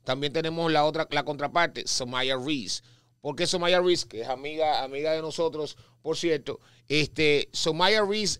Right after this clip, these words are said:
ha transicionado de una manera diferente a la de Cardi B, pero es tan exitosa, por decirlo así, desde un punto de vista, o-, Choco, pero ¿cómo tú vas a comparar a Somaya? Yo no estoy comparando a Somaya, yo estoy comparando el nivel de éxito que ha tenido Somaya, porque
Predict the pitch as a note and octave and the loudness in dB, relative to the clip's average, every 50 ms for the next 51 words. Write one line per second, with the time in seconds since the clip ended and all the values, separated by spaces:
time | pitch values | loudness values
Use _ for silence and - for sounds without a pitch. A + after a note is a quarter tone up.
0 | - _ - D#3+ F3+ F#3+ A3 G#3+ G#3+ F3+ F#3+ F#3 D#3+ F#3 F3 F3+ G3+ G#3 F#3+ F3 | -8 _ 0 2 2 4 2 2 0 0 0 0 0 2 2 4 4 6 6 6
1 | E3+ E3+ F3 F3+ F#3+ F#3+ F#3+ F#3+ F#3+ F#3+ F#3 F#3+ E3 E3 F3 F3 F#3+ F#3 G#3 F#3+ | 4 2 0 0 -2 -2 0 0 2 2 2 2 2 0 0 -2 0 0 2 2
2 | F#3 F3+ F3 - F3+ F3+ F3+ F3+ E3+ E3 E3 D#3+ - - _ _ _ _ - E3+ | 2 2 2 2 2 2 2 2 0 0 -2 -4 -6 -10 _ _ _ _ -6 -2
3 | F3+ F3+ F#3+ G#3 G#3+ G3+ - - _ _ _ _ _ _ _ - C4 C#4 C#4 C4+ | 0 2 2 2 2 0 -2 -8 _ _ _ _ _ _ _ 2 4 4 4 4
4 | C4 G3+ - A3 F#3+ A#3+ B3 G#3 G3+ F#3+ E3+ F#3+ F3+ F3+ D#3+ G3 G3+ G#3+ G3+ - | 0 0 -2 2 4 6 6 6 6 4 2 0 -2 0 0 2 4 4 4 2
5 | G#3+ G#3+ G3+ F#3+ E3+ D3+ F3+ F#3 G3+ G3+ F3 A3+ A3 G3 G3 G3 F#3 F3+ F3+ F#3+ | 2 2 2 2 2 2 0 0 0 0 -2 -4 -4 -2 -2 -2 0 2 2 2
6 | F#3+ - - F3+ F3 F3 E3+ F3+ E3+ - - - _ _ _ - - F#3 G3+ F3+ | 0 0 0 2 2 4 2 2 -2 -4 -10 -18 _ _ _ -6 -6 -4 -2 -2
7 | F#3 - D3+ D3+ D3 C#3 A2+ D3+ E3 F#3 F3 D#3 F#3 F#3 F#3 F3+ E3+ E3+ F3 D3+ | -4 -4 -2 -2 -4 -2 -4 -4 -4 -2 -2 0 2 4 4 4 4 2 0 0
8 | E3 E3 E3+ E3+ E3+ - E3 D3 C#3 C3 B2 A#2 A2+ A#2 C3 D3 F3 D#3 - F#3 | 0 2 2 2 2 0 -2 -4 -4 -4 -2 -2 -2 -2 -2 -4 -2 -2 -2 -2
9 | F#3+ F#3+ D#3+ E3 D#3 D#3+ E3 E3 D#3+ - D3 C3 C#3 C#3 C3+ B2+ C3 C3 - D#3+ | -2 0 2 2 2 2 2 0 -2 -2 -2 -4 -4 -2 -2 -2 -4 -4 -6 -6
10 | F3 F3+ D#3 E3+ E3 E3+ F3 F3 E3+ E3+ - - D#3 D#3+ D#3 D#3 D3+ D3 D3+ D#3 | -6 -4 -2 -2 -2 -2 -2 -4 -6 -6 -4 -4 -6 -6 -6 -6 -4 -4 -2 -2
11 | E3+ F3 E3 F#3 F3 F3+ F#3 F3+ - - D#3 C#3 - B2+ - - _ _ _ _ | -2 -2 0 0 0 0 0 -2 -2 -2 -4 -4 -4 -6 -8 -10 _ _ _ _
12 | _ _ _ _ _ - C#3+ D3+ D3 F3 E3+ F3 E3+ F3 D#3+ - F3+ E3 E3+ E3+ | _ _ _ _ _ 0 0 2 2 2 2 2 2 2 2 0 0 0 2 2
13 | E3 E3 E3+ E3 D#3+ - F3+ G3+ G3 F3+ G3 D#3 A2+ | 2 4 4 2 0 0 -2 -2 0 0 0 0 0